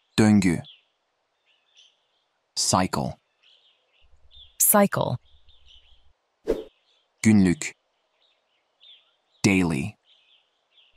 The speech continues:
Speaker 2: Daily.
Speaker 1: Tehlike. Danger.
Speaker 2: Danger.
Speaker 1: Karanlık.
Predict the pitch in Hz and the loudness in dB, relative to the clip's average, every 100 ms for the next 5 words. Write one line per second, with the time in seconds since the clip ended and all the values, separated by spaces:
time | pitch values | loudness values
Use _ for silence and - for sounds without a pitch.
0 | _ _ - _ _ _ - 185 165 135 | _ _ -20 _ _ _ 0 2 2 -2
1 | 127 120 _ _ - _ _ _ - _ | -6 -10 _ _ -20 _ _ _ -20 _
2 | _ _ - - 87 _ _ _ _ _ | _ _ -8 -8 -8 _ _ _ _ _
3 | _ _ - 98 95 - 82 76 - _ | _ _ -2 0 0 -2 -4 -6 -10 _
4 | _ _ _ _ - - _ - _ _ | _ _ _ _ -20 -20 _ -20 _ _
5 | _ _ _ _ - 107 101 90 73 98 | _ _ _ _ 0 2 2 0 -4 -8
6 | - _ _ _ _ _ _ _ _ _ | -18 _ _ _ _ _ _ _ _ _
7 | - _ - _ - _ - 180 170 147 | -20 _ -20 _ -20 _ 0 4 4 4
8 | - 123 - _ _ _ - _ - _ | -2 -8 -14 _ _ _ -20 _ -20 _
9 | _ _ _ _ _ - - - _ _ | _ _ _ _ _ -8 -8 -14 _ _
10 | _ _ _ _ _ _ - 104 95 82 | _ _ _ _ _ _ -4 -2 0 0
11 | 80 76 | -2 -6